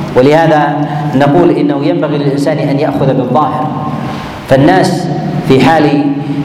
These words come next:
استقامة أمرهم في ملوكهم ووجهائهم إذا أرادوا أن يأمروهم بأمر أمروهم بأمر ظاهر، لا يحتاج إلى إنسان يبحث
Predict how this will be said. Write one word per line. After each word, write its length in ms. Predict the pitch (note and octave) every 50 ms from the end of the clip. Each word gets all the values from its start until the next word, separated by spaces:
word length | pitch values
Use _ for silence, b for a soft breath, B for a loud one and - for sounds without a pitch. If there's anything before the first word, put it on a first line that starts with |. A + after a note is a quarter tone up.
| -
استقامة 680 | B2 - - D3 D3 D3+ D#3 D3+ D3 C#3 C#3+ C#3 C#3 D#3
أمرهم 400 | D3 D3+ D3 C#3 C#3 C#3 - C3 C#3
في 120 | C#3 C#3+
ملوكهم 680 | C#3 C#3 C#3+ D#3 D#3 D3+ D3 D3+ D3 C#3+ D3 C#3 C#3 C#3
ووجهائهم 800 | B2+ C3 C#3 C3+ D3 D3+ C#3 C#3+ D#3 D#3 D3 D3 C#3 C#3 C#3 C#3 C#3 C#3 C#3 C#3 B C#3+ C#3
إذا 180 | C#3+ D3 D#3
أرادوا 580 | D3 C#3+ D3+ E3 F#3 G3+ G3 F3 F3 E3+ E3 D#3+
أن 80 | D#3+
يأمروهم 640 | D#3+ D#3+ D#3 D#3+ D#3 D3+ D#3+ G3 G3+ - - - D3+
بأمر 400 | D#3+ D#3+ D#3+ D#3+ D3+ D3+ D#3 D3 - - - - F3
أمروهم 420 | F#3+ G3 G#3+ A#3+ A#3+ G3+ G#3 -
بأمر 440 | - G3+ G3+ G3+ - - F3 D#3 D3+
ظاهر، 440 | D#3+ D3+ C#3+ - - - - - - B B B B B B -
لا 140 | E3 G#3 A#3+
يحتاج 360 | C4 B3 B3+ - A#3+ A#3 G#3+
إلى 340 | - F#3 F#3 F3+ F3+ F3 E3+
إنسان 420 | F3 E3+ F3 G#3 G3+ F#3 E3+ E3
يبحث 380 | E3+ F#3 F#3+ - - E3 D#3+